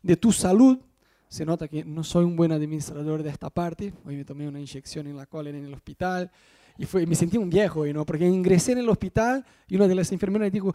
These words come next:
"Ah, vos estabas hace quince días en la madrugada". Yo, "Sí, viste, ya so-, ya sos conocido ahí del hospital", ¿no? Me sentí un jubilado, básicamente.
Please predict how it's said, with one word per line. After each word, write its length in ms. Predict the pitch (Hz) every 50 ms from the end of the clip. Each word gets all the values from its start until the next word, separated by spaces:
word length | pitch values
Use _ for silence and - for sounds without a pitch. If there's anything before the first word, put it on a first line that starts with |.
| - _ _
"Ah, 160 | - 403 415 381
vos 140 | 359 392 -
estabas 300 | 285 226 - 359 320 285
hace 160 | 247 - 262
quince 220 | - 247 214 - 226
días 220 | 233 262 226 175 220
en 80 | 214 208
la 60 | 208
madrugada". 540 | 214 214 202 202 202 226 233 226 202 170 - _ _ _ _ _ _
Yo, 240 | - 196 185 175 185 -
"Sí, 400 | - - - 220 226 226 208 185
viste, 180 | 175 165 151
ya 160 | - - 160
so-, 180 | - - 233 170
ya 160 | - - 160
sos 140 | - - 185
conocido 560 | - 185 175 175 156 - - 226 214 175 160
ahí 80 | 165 156
del 120 | 147 147
hospital", 520 | 151 - - 170 - - 202 185 160 156 156
¿no? 160 | 160 - - _ _ _ _ _ -
Me 160 | - 175 196
sentí 380 | 160 - 165 160 151 - 196 214
un 180 | 214 196 180 165
jubilado, 720 | - - 190 196 180 190 180 185 214 220 196 175 156 147
básicamente. 720 | 156 156 151 - 143 - 151 151 151 143 139 151 202 -